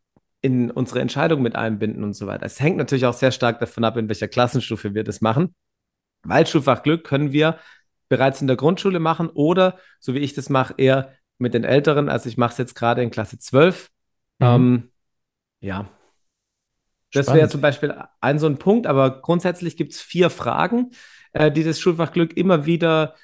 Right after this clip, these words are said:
Speaker 1: ähm, aufgreift. Und zwar ist die erste Frage, wer bin ich? Da lernt
Speaker 2: Mhm.
Speaker 1: man sich selber kennen, ein bisschen Blick in die Vergangenheit auch, gar nicht jetzt unbedingt so, was ist damals in meiner Kindheit alles vorgefallen, sondern die Idee ist eher,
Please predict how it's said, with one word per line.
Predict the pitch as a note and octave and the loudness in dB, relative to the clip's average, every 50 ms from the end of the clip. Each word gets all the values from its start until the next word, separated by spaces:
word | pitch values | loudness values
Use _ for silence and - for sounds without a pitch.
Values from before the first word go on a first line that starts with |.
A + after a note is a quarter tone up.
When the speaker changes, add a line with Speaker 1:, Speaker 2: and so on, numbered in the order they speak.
| _ _ _ _ | _ _ _ _
Speaker 1:
ähm, | - C3+ C3+ C3+ C#3 C#3 C#3 C#3 C3 C3 C3+ _ _ _ _ _ _ _ _ _ _ _ | -4 -2 -2 0 0 0 0 -2 -2 -4 -6 _ _ _ _ _ _ _ _ _ _ _
aufgreift. | - C#3 F#3 F#3 - - - E3+ E3+ F3 G3+ G3+ - - - - - | 2 2 2 2 -2 -6 -4 0 2 2 0 0 -2 -10 -16 -14 -8
Und | - D3 C#3 - | -6 -6 -6 0
zwar | C#3+ C#3+ C#3+ | 2 2 2
ist | C#3 C#3 - - - | 2 0 -4 -6 -4
die | D#3+ | -2
erste | E3 C#3 - - | -2 -4 -4 -4
Frage, | - C3+ C3 B2 B2 | -2 -2 0 0 2
wer | A#2 A#2+ A2 | 2 2 4
bin | A#2 C#3+ D#3 G3 | 4 4 4 4
ich? | C4+ C4 - - - _ _ _ _ _ _ _ _ _ _ _ _ _ _ _ _ _ _ _ - | 0 -2 -6 -12 -18 _ _ _ _ _ _ _ _ _ _ _ _ _ _ _ _ _ _ _ -10
Da | G#2 G#2+ | -8 -6
lernt | A2 A#2+ A#2+ B2 G#2 | -2 0 0 0 2
Speaker 2:
Mhm. | A2 | 2
Speaker 1:
man | D3 D3 D3 D3 C#3+ | 2 0 0 -2 -4
sich | - - - B2+ - | -6 -6 -6 -6 -4
selber | - B2+ B2 A#2+ B2 A2+ | -2 -2 0 0 -2 -4
kennen, | - - D3 D#3+ D3 | -2 -2 -2 -2 -2
ein | - _ | -4 _
bisschen | D3 C#3+ C#3+ - C3+ A#2 | -4 -4 -4 -4 -6 -4
Blick | B2+ C3+ D3 - | -4 -4 -4 -4
in | D3 C3 | -6 -6
die | B2 | -6
Vergangenheit | A2 - A#2 G#2 - G#2+ B2 D#3+ F#3 F3+ D#3+ E3+ F3 F3 - | -6 -8 -8 -4 -2 -2 -2 -2 -2 -2 -2 -4 -4 -4 -2
auch, | - E3 F#3 F#3 - - | 0 0 0 -2 -4 -4
gar | - C#3 C3 | -2 -2 0
nicht | C#3 C#3 C3 - - - | 0 -2 -4 -8 -12 -12
jetzt | - - - - | -12 -12 -10 -8
unbedingt | C3+ C3+ C3+ C3 B2+ C3+ B2+ A#2 | -4 -2 -2 0 0 0 0 -2
so, | - B2+ B2 A#2+ - - - - _ _ _ | -2 -6 -6 -6 -8 -14 -20 -20 _ _ _
was | - C3 C3 - - - | -2 -2 -2 -2 -4 -10
ist | - B2 - - - | -12 -12 -8 -2 -2
damals | B2 B2+ C3+ C#3 C3+ - - | 0 2 2 0 -2 -4 -6
in | B2+ B2+ | -4 -4
meiner | A#2 A2+ A#2 | -4 -4 -4
Kindheit | A2+ - - D#3+ D3+ D3+ B2 C#3 | -8 -6 -6 -4 -4 -2 -4 -4
alles | B2+ A#2+ A2 - - - - _ _ _ | -4 -6 -6 -8 -14 -20 -20 _ _ _
vorgefallen, | - F3 F3+ F3 - - D3 C#3+ | -6 -4 -4 -4 -4 -2 -4 -2
sondern | B2+ C3 B2+ A#2+ | -2 -4 -4 -4
die | C3 - - | -4 -4 -4
Idee | C#3 C3+ C#3 D3 | -4 -2 -2 -2
ist | D3 - - | -4 -4 -4
eher, | - C3+ C3+ C3+ C3+ C3 | 0 2 4 4 2 0